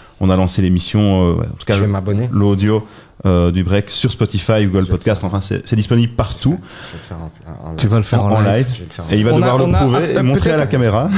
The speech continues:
Speaker 3: avant, avant de partir, on a, on a une question, en fait, euh, de, d'un auditeur, euh, d'un téléspectateur en direct, euh, qui dit : « Charlewood compte-t-il encore plus se développer au niveau local, Carolo,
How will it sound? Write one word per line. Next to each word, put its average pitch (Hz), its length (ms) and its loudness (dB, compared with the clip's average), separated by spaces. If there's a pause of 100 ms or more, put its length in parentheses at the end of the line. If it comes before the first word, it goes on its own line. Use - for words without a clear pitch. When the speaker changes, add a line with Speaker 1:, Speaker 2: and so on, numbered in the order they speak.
(160)
Speaker 3:
avant, 147 340 2
avant 165 240 0
de 208 60 2
partir, 185 480 0
on 135 160 2
a, 135 200 2
on 127 140 2
a 131 120 2
une 196 140 4
question, 151 560 0
en 120 60 2
fait, 123 320 -2
euh, 110 500 2
de, 107 380 0
d'un 113 280 2
auditeur, 123 500 2
euh, 110 240 2
d'un 104 340 2
téléspectateur 123 760 0
en 110 100 2
direct, 123 640 -2 (500)
euh, 127 560 4 (580)
qui 165 180 2
dit : « 175 300 2
Charlewood 185 520 0
compte-t-il 180 360 0
encore 165 380 -2
plus 226 160 -2
se - 160 -2
développer 156 480 2
au 175 100 4
niveau 147 300 4
local, 156 400 0
Carolo, 156 720 2